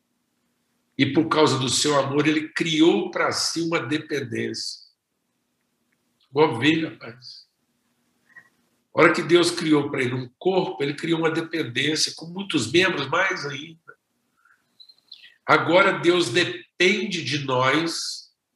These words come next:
e de ter nós tudo funcionando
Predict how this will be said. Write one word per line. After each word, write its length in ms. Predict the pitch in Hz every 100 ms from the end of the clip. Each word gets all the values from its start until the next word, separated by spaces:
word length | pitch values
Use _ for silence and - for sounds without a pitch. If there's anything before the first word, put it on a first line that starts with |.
| _ _ _ _ _ _ _
e 120 | 147
de 180 | 135 139
ter 140 | 165
nós 260 | 165 156 110
tudo 200 | - 196
funcionando 920 | - 165 - 156 135 143 147 156 160